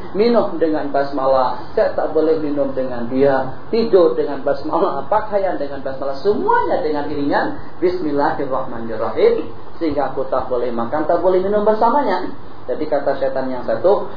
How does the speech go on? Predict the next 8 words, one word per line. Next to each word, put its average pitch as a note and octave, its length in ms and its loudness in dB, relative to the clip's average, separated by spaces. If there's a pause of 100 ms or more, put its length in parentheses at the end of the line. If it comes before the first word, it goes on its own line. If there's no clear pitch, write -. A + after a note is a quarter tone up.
(140)
"Wa C#3+ 220 6 (220)
ana G#3 360 -4
ma'al D#3 480 -2
ladzi E3+ 400 -2
la D#3 320 0
yaf'alu D#3+ 460 0 (100)
kulla D3 320 0
dzalik." A3+ 480 2